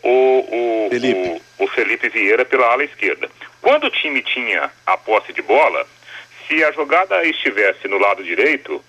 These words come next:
Speaker 1: o Felipe Vieira avançava, né? Praticamente na terceira linha, ele virava quase um ponta. E o, o, o mesmo acontecia do outro lado. Tanto é que houve uma jogada muito bonita, em que o Douglas Coutinho, ele volta pra receber a bola quase no campo de defesa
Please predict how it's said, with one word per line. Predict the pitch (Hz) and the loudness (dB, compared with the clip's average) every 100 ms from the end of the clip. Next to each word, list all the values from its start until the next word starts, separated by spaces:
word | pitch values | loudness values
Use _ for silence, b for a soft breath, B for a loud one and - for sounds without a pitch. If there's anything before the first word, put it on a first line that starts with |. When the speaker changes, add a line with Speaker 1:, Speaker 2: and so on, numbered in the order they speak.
| B B | B B
Speaker 1:
o | 107 | -8
Felipe | - 127 139 | -4 -4 -2
Vieira | 131 123 135 143 | -4 0 2 2
avançava, | 139 156 147 127 123 82 71 - | 0 -6 -4 0 0 -2 -8 -4
né? | 95 135 - _ b b | -2 -2 -4 _ b b
Praticamente | 120 127 135 113 127 - | -2 -2 -2 -4 -4 -2
na | 139 | -2
terceira | 139 131 139 139 | 0 -2 0 0
linha, | 110 110 | 0 -2
ele | |
virava | 98 104 117 123 | -2 0 0 0
quase | 131 147 156 | 0 0 -2
um | 175 | -10
ponta. | - 131 123 - 139 - B B B | -2 0 0 -2 -4 -4 B B B
E | 156 | 0
o, | 170 | 4
o, | 160 147 123 127 127 123 123 | 4 4 2 0 2 2 0
o | 127 | 0
mesmo | 123 202 202 120 | 2 2 2 0
acontecia | - 139 135 127 160 | 0 -2 -2 -2 0
do | 160 160 | 0 0
outro | 165 165 180 | 0 0 2
lado. | 143 117 - B B - | 2 0 -4 B B -4
Tanto | 214 - | -2 0
é | 196 | 0
que | - 165 | 0 0
houve | 165 | 0
uma | 156 135 | 0 0
jogada | 113 117 117 | 0 0 0
muito | 113 - 135 | -2 -4 -4
bonita, | 98 127 160 76 - - B | -2 -2 -2 -6 -10 -18 B
em | - 139 | -6 -6
que | 143 | -4
o | |
Douglas | 139 180 185 170 | 0 2 2 0
Coutinho, | 135 123 131 139 | 0 -2 -2 -2
ele | 156 | -2
volta | - 123 127 139 - 175 294 - _ _ _ - | 0 2 2 0 0 -2 -2 -14 _ _ _ -6
pra | 120 | -6
receber | 127 - 120 120 | -4 -4 -2 0
a | |
bola | 107 107 113 | 0 0 0
quase | - 160 180 | 2 0 0
no | 147 | -6
campo | 135 139 127 | -2 -2 -2
de | 131 | -4
defesa | 120 98 - 98 120 147 156 | -2 -2 -2 0 0 0 -6